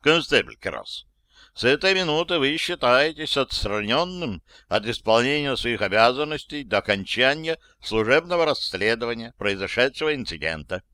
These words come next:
Оружие ваше и так у нас, поэтому сдать не предлагаю.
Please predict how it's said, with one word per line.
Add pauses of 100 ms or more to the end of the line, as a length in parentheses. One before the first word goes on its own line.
(500)
Оружие
ваше (440)
и
так
у
нас,
поэтому
сдать
не
предлагаю.